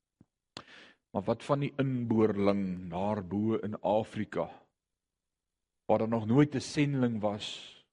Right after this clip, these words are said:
om 'n Bybel vir hulle te vat of het vertel van God nie?" Paulus sê, "Elkeen weet in sy hart, daar's 'n God."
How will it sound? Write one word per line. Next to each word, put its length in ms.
om 140
'n 100
Bybel 340
vir 160
hulle 100
te 100
vat 340
of 140
het 140
vertel 480
van 260
God 380
nie?" 160
Paulus 540
sê, 340
"Elkeen 800
weet 400
in 400
sy 720
hart, 840
daar's 220
'n 60
God." 220